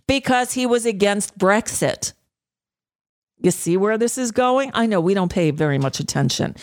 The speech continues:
to, uh, you know, the U K government, but I'm expecting another song by our friends,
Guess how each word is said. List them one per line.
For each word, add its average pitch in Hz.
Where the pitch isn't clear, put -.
to, 165
uh, 135
you 185
know, 143
the 160
U 180
K 170
government, 165
but 254
I'm 254
expecting 247
another 208
song 202
by 180
our 175
friends, 208